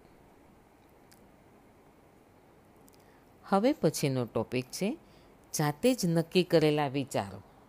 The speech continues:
આપણી જાત માટે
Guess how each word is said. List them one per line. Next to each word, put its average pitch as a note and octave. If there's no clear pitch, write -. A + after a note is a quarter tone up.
આપણી A3+
જાત E3
માટે C#3+